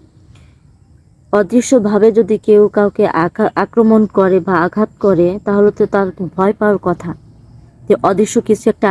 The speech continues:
আছে যে তারে আক্রমণ করতেছে বা আঘাত করতেছে। তো সেই লোকটা ওখানে ভয় পেয়ে যায়, ভয়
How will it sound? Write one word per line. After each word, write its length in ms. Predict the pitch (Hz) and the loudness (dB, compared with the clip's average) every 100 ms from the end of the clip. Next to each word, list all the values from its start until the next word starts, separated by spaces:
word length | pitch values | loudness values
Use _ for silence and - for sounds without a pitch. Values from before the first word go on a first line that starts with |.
| 185 | -2
আছে 400 | 190 - 180 - _ - - - - - | -4 -4 -4 -4 _ -20 -20 -20 -8 0
যে 180 | 196 | 2
তারে 320 | 190 196 185 185 | 2 0 0 0
আক্রমণ 420 | 185 - 220 214 | -2 0 0 0
করতেছে 560 | 220 - 185 - 180 175 - - 170 | -2 -2 -4 -2 -2 -2 -12 -12 -4
বা 240 | 190 175 | -2 0
আঘাত 220 | 180 202 - | -2 -4 -4
করতেছে। 480 | 208 - 175 185 180 - - - - - - - - - - - - - - - | -4 -2 -4 -2 -4 -6 -20 -20 -20 -20 -20 -20 -20 -20 -20 -20 -20 -20 -18 0
তো 160 | 247 226 | 0 2
সেই 260 | - 277 | 2 2
লোকটা 540 | 240 240 - 202 185 180 - - | 4 2 0 -4 -4 -8 -14 -2
ওখানে 640 | 214 226 240 226 220 208 190 - | 0 0 0 2 2 0 -2 -2
ভয় 180 | 196 | 0
পেয়ে 240 | 214 220 196 | 2 2 2
যায়, 240 | 175 180 165 - 165 160 160 - - - - - 180 | 2 0 -4 -8 -8 -8 -10 -14 -16 -16 -16 -12 -4
ভয় 280 | 214 233 | 0 2